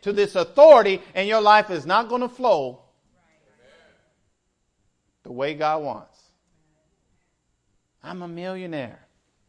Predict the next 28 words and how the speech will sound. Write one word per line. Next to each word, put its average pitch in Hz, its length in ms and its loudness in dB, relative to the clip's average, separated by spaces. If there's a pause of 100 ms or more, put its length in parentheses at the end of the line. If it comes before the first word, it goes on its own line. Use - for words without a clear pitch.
(680)
I 156 120 -16
got 156 240 -14
money 175 280 -12
cometh. 185 400 -14 (1000)
It's 170 280 -14
on 190 260 -8
me. 185 380 -16 (800)
Good 190 180 -6
health." 190 320 -4
And, 170 180 -12
well, 175 120 -6
how 233 140 -12
come 226 200 -20
you 202 80 -18
got 190 200 -14
all 185 160 -12
this 180 220 -20 (300)
stuff 160 300 -20
keep 151 200 -20
happening 143 380 -18
to 110 60 -20
you? - 240 -20 (1600)
Amen? 151 400 -16 (520)
You 170 100 -14
gotta 202 180 -2
understand 180 520 -8
the 151 200 -8
order, 196 560 -2